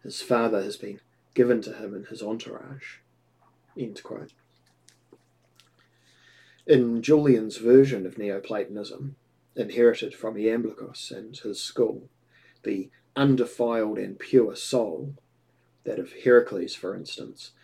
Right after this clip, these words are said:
is regarded as superior to the purest ether. It was in this perfect condition before the demiurge sent it to the earth, and again after its philosophical and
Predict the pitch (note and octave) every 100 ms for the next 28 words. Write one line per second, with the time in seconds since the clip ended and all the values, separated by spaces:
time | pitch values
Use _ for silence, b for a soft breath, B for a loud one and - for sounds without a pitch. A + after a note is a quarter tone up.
0 | _ - G#2+ G2 A2+ A#2+ A2 G#2 G2 -
1 | - A2+ - - C3 A#2+ G2+ B2 B2 -
2 | - - B2+ A2+ G#2 B2+ - - - C3
3 | - B2 - _ _ _ _ _ _ _
4 | _ _ _ _ _ _ _ - A2+ -
5 | B2+ B2 A#2 A2 G#2+ A2+ - - B2+ A#2+
6 | - - G#2+ B2+ C3+ G2+ F2 - - B2
7 | A#2+ A2+ G#2 A#2 A2+ G2+ F#2+ F#2+ - -
8 | A2 - - A2 A2 A#2 A#2 B2 - A2+
9 | A2+ C#3+ b b b A#2 A#2 B2+ A#2+ G2+
10 | G#2 - F#2+ - - A2 - A#2 A2 -
11 | - A2+ A#2 G2+ A2